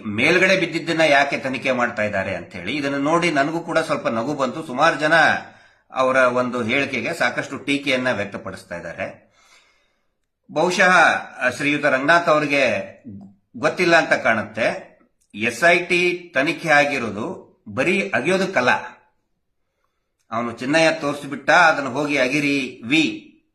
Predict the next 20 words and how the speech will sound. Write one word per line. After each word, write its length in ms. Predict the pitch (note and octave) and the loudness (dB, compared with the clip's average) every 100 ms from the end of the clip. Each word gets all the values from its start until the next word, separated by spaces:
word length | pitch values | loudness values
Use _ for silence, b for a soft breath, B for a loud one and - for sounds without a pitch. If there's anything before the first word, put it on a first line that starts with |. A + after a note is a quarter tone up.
| _ _ _ - | _ _ _ 0
ಅನಾಮಿಕ 360 | D3 D#3+ D3+ | 2 2 0
ವ್ಯಕ್ತಿ 260 | C#3+ C#3 C#3+ | -2 -4 -6
ತೋರಿಸ್ಬಿಟ್ಟ, 520 | A2+ D#3 D#3+ C3+ G#2+ | -4 -4 -4 -6 2
ಅದನ್ನ 320 | F3 D#3+ C#3 | 4 4 2
ಅಗಿರಿಯ, 420 | A#2+ C#3 D#3 C#3+ A#2+ - b b _ A2 | -2 0 0 2 0 -4 b b _ -4
ಬಹುಶಃ 220 | B2+ E3 | 0 4
ಅದಿಷ್ಟೇ 480 | D3 C3+ C#3+ - F#3 | 4 4 0 0 0
ಕೆಲಸ 260 | F3+ C#3+ | 0 -2
ಹೇಳೋದಿತ್ತಂದ್ರೆ 800 | D#3 D3 D3+ D3 C3+ - D3+ F3 | 2 2 2 -2 -8 -2 0 2
ಯಾವ್ದಾದ್ರು 360 | D#3+ D3 D#3+ D#3 | 4 4 2 0
ಒಬ್ಬ 200 | C#3+ C#3 B2+ B B - | 2 2 2 B B -6
ಜೆ 160 | A2+ D#3 | 0 0
ಸಿ 140 | E3 | 2
ಬಿ 140 | E3 E3 | 0 0
ಕಾಂಟ್ರಾಕ್ಟರ್ 520 | D3 C#3+ D3+ B2 - | 2 4 2 0 0
ಹೇಳ್ಬಿಡ್ತಿದ್ರು, 540 | C#3 C#3+ B2+ A#2 A2+ | 2 0 0 -4 -2
"ಅಗಿರಿಯಪ್ಪ 400 | A#2+ C3 C3 G#2 | -2 0 -2 -2
ಹೋಗಿ" 280 | G#2 G#2+ G#2+ | -4 -4 -6
ಅಂತ 180 | F#2+ - | -8 -12
ಹೇಳಿ. 380 | F2+ - _ | -18 -20 _